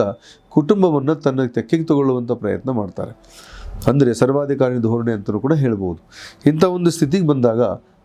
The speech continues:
ಎಲ್ಲಿ ತಮಗೆ ವಿರುದ್ಧವಾಗಿ ಆ ಕುಟುಂಬದಲ್ಲಿ ಯಾರಾದರೂ ಇದ್ರೆ ಆ ವ್ಯಕ್ತಿಗಳನ್ನ, ಆ, ಸರಿಸುಮಾರು ಸರಿಸುವಂಥ ಸಂದರ್ಭದಲ್ಲಿನೇ ಇವರು ಸಮಯ ಕಳೆದು ಹೋಗ್ಬಿಡುತ್ತೆ. ಸಾಧನೆಗಿಂತಲೂ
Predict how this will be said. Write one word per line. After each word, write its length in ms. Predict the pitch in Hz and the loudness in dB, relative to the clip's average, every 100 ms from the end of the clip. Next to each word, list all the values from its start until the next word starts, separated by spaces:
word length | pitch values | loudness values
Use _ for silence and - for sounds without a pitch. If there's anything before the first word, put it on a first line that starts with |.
| - | 0
ಎಲ್ಲಿ 300 | 143 190 165 | 2 4 2
ತಮಗೆ 400 | 160 139 151 143 | 0 0 2 2
ವಿರುದ್ಧವಾಗಿ 560 | 123 147 151 165 185 185 | 2 0 0 0 0 0
ಆ 120 | 139 | -2
ಕುಟುಂಬದಲ್ಲಿ 480 | 123 131 139 131 127 | -2 -4 -2 0 0
ಯಾರಾದರೂ 400 | 120 117 110 104 | -2 -2 -4 -4
ಇದ್ರೆ 380 | 101 101 92 _ _ _ - | -2 -2 -4 _ _ _ -4
ಆ 80 | |
ವ್ಯಕ್ತಿಗಳನ್ನ, 760 | 117 110 123 - 180 143 117 107 107 113 _ _ - 113 | -2 0 -2 0 2 2 0 -2 -6 -8 _ _ -2 -2
ಆ, 220 | 110 107 - | 0 -4 -2
ಸರಿಸುಮಾರು 500 | 139 156 156 147 143 | 0 2 0 0 -2
ಸರಿಸುವಂಥ 600 | 139 123 120 143 127 127 | -2 -4 -2 -4 -2 -4
ಸಂದರ್ಭದಲ್ಲಿನೇ 760 | 120 113 123 160 160 147 151 | -4 -4 0 2 2 0 -2
ಇವರು 160 | 151 120 | 0 -2
ಸಮಯ 300 | - 110 113 | -2 -4 -4
ಕಳೆದು 200 | 110 104 | -4 -6
ಹೋಗ್ಬಿಡುತ್ತೆ. 460 | 95 92 87 - - - - - - - - - | -6 -8 -10 -12 -18 -20 -20 -20 -16 -14 -12 -8
ಸಾಧನೆಗಿಂತಲೂ 960 | - 117 127 139 143 139 127 170 135 | 0 0 0 -2 0 0 2 2 2